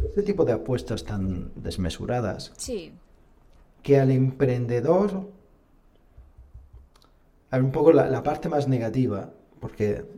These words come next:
Speaker 1: lo, lo pinta muy bonito, ¿no? Es, si funciona, tú te vas a llevar, eh, una pasta, porque sigues teniendo la misma idea de empresa. Si fracasa, yo pierdo el dinero, no pasa nada. Ahora, la duda es, ¿qué pasa si se queda en medio? ¿Vale? ¿Qué
Speaker 2: Ya,
Speaker 1: pasa
Speaker 2: el,
Speaker 1: si
Speaker 2: el, ese, ese, ese ni para ti ni para mí, ¿no?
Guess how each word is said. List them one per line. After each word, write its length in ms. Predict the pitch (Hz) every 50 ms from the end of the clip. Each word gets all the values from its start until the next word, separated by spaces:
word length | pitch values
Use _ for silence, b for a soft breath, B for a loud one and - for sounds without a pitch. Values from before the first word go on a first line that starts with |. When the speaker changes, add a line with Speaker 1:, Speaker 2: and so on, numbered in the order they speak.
| -
Speaker 1:
lo, 140 | - - -
lo 120 | - - 127
pinta 220 | 127 123 - 117
muy 120 | 110 110
bonito, 300 | 104 - 87 85 80 80
¿no? 160 | 82 104 135 139
Es, 200 | 143 - - -
si 160 | - - - -
funciona, 640 | - 120 110 - - 139 139 131 - 90 82 - -
tú 140 | - 120 107
te 80 | 110
vas 140 | 107 104 -
a 60 | 104
llevar, 540 | 101 104 101 101 101 98 92 - - - - -
eh, 500 | - 117 107 104 104 98 95 95 95 95
una 320 | 95 98 - 113 110 95 -
pasta, 460 | 101 95 - - - 147 175 - -
porque 240 | 104 98 - - 98
sigues 260 | - 104 95 85 -
teniendo 280 | 90 90 90 85 87
la 100 | 82 85
misma 280 | 90 90 85 - - 90
idea 120 | 87 90
de 60 | 92 92
empresa. 460 | 95 95 - 120 - - 156 165 - b b b b b b b b b b _ _
Si 300 | - - - - 123 110
fracasa, 720 | - - 98 95 110 113 107 - 139 123 120 82 - - - - - _ - - - -
yo 140 | - 110 104
pierdo 200 | 107 95 95 92
el 80 | 92
dinero, 340 | 95 101 120 127 123 151 160 131
no 80 | 117
pasa 220 | 92 95 - - 104
nada. 300 | 110 120 123 - - - b b b b b b b b b b b
Ahora, 140 | - 117 101
la 100 | 92 90
duda 240 | 98 107 107 110 117
es, 180 | 120 - - - -
¿qué 80 | - 120
pasa 280 | 120 131 127 - 131
si 100 | 117 -
se 100 | - 110
queda 140 | 101 95 85
en 80 | 80 78
medio? 300 | 73 71 - - 117 - - _ b b b b b b b b -
¿Vale? 220 | 107 104 127 156
¿Qué 60 | -
Speaker 2:
Ya, 220 | 202 233 214 180 160
Speaker 1:
pasa 160 | 143 - -
Speaker 2:
el, 60 | 139
Speaker 1:
si 200 | 135 - 143 135
Speaker 2:
el, 200 | 139 139 123 -
ese, 340 | - 202 - 202 - - 254
ese, 220 | 247 240 - 254 -
ese 400 | 233 233 - 269 262 247 247 233
ni 120 | 240 233
para 220 | 220 220 214 214 208
ti 100 | - 233
ni 80 | 247
para 220 | 240 247 202 190 185
mí, 220 | 185 190 180 160
¿no? 240 | 160 180 202 -